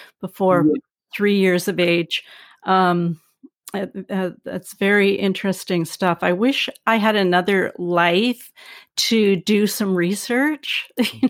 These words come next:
Speaker 1: know, like, to spend another, like, you know, thirty or forty years just doing research on this. That, that'd be, maybe, uh, I can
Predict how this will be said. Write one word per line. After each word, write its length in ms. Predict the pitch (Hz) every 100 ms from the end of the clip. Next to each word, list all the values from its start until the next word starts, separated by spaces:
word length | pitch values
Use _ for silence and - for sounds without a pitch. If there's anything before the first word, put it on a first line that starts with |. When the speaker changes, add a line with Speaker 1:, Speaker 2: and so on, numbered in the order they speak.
| -
Speaker 1:
know, 140 | 277 -
like, 200 | 247 - 508 466 359
to 100 | 269
spend 560 | 233 - - 226 233 214
another, 400 | 214 196 185 -
like, 320 | 208 185 - -
you 140 | 220
know, 160 | 202 185
thirty 280 | 185 202 202
or 80 | 190
forty 280 | - 190 190
years 380 | 185 180 180 - - 190
just 200 | 208 196
doing 260 | 214 190 180
research 600 | 175 180 180 180 156 -
on 180 | 180 170
this. 400 | 170 180 - -
That, 180 | 196 - - _
that'd 220 | 202 202
be, 320 | 196 185 180 - - - - _
maybe, 420 | 254 262 247 226 - _ _ _ - - 202
uh, 280 | 190 185 180 _ -
I 140 | 202
can 380 | 196 196 185